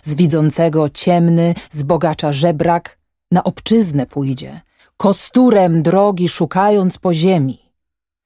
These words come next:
I wyjdzie na jaw, że z dziećmi obcował własnymi, jak brat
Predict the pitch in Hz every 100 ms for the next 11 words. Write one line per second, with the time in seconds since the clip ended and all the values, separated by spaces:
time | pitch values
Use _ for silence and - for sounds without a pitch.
0 | _ _ - 175 143 170 226 233 190 208
1 | 196 175 135 120 127 185 _ _ _ _
2 | - 143 160 160 147 135 180 - 180 170
3 | 165 - - 180 165 160 156 143 143 156
4 | - 165 190 175 135 123 135 _ _ _
5 | _ 156 143 139 147 123 175 156 139 _
6 | -